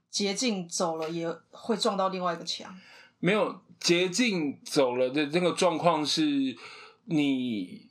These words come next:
Speaker 2: 真的碰到事情或是碰到状况，你没有能力解决。
Speaker 1: 嗯，要回头来找自己。
Speaker 2: 对啊，
Speaker 1: 对，对。
Speaker 2: 等于就是你，呃，做了一个别人的成功的复制，但一点用都没有。
Speaker 1: 嗯，嗯。
Speaker 2: 而且，
Speaker 1: 嗯。
Speaker 2: 以那个时候的状况来说，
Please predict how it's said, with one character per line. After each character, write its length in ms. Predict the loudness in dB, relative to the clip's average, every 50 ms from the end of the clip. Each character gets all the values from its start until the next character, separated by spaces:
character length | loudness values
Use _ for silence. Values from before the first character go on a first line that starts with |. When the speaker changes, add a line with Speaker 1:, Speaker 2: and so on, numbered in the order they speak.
| _ _ _ _ _ _ -2
Speaker 2:
真 160 | 0 2 2
的 80 | 2 2
碰 180 | 2 2 2 4
到 140 | 4 2
事 220 | 2 2 0 -2 -2
情 340 | -2 -2 -2 0 0 0 0
或 100 | 0 0
是 120 | 0 0
碰 180 | 0 2 2 2
到 60 | 2
状 200 | 2 2 0 2
况， 220 | 2 2 0 0
你 300 | -2 -4 -6 -6 -8 -12 -18 _ _ _
没 240 | -2 0 2 2 2
有 120 | 2 0
能 180 | 0 0 0 0
力 120 | -2 -2
解 160 | -2 -6 -8
决。 240 | -8 -8 -12 -14 -14 -12 -12
Speaker 1:
嗯， 160 | -12 -12 -12 -16 _ _ _ _ _
要 180 | 0 0 0
回 160 | 2 0 -2 -4
头 160 | -2 -2 -2 0
来 100 | -2 -2
找 220 | -4 -6 -8 -6
自 160 | -6 -8 -8
己。 180 | -8 -8 -10 -10 -12 _ _ _ _ _ _ _ _
Speaker 2:
对 160 | 2 2 2
啊， 360 | 4 2 0 -2 -2 -4 -6
Speaker 1:
对， 140 | -8 -10 -8
对。 180 | -2 0 2 2
Speaker 2:
等 80 | 2
于 20 | 2
就 100 | 0 0
是 180 | 0 0 0
你， 460 | 0 0 -2 -2 -2 -4 -4 -6 -8 -14 -6 0
呃， 440 | 2 2 4 4 2 2 2 0 0 -4 -6 -10 -14 -20 -20 _ -20 -20 _
做 200 | 2 2 4 4
了 60 | 4
一 60 | 2 2
个 140 | 2 0
别 240 | 0 2 2 2 4
人 120 | 2 2 2
的 100 | 0 -2
成 200 | 0 0 0 0
功 160 | 0 0 0
的 80 | 0
复 200 | -2 -2 -2 -4
制， 260 | -2 -2 -2 -4 -4 -4 -4 -6 -2 0
但 240 | 2 2 2 0 -4 -6
一 80 | -4
点 140 | -4 -2 -2
用 140 | -2 -2 -2
都 60 | -2
没 140 | -2 -4 -4
有。 100 | -4 -6 -6
Speaker 1:
嗯， 420 | -6 -6 -6 -6 -6 -6 -8 -8
嗯。 40 | -6 -6
Speaker 2:
而 80 | -4
且， 300 | -2 0 0 0 0 -2 -6 -10 -6
Speaker 1:
嗯。 220 | -4 -2 -2 -2 -4 -8 -16 -20 -20 -18 -16 -16 -18 _ -6
Speaker 2:
以 260 | -4 -2 -2 0 0 0
那 80 | 0
个 100 | 2 0
时 180 | 0 0 0 0
候 120 | 2 2
的 100 | 0 0
状 240 | 0 2 2 2 2
况 220 | 2 2 2 2 2
来 180 | 2 0 0
说， 720 | -2 -2 0 0 2 2 2 0 0 0 0 0 -2 -4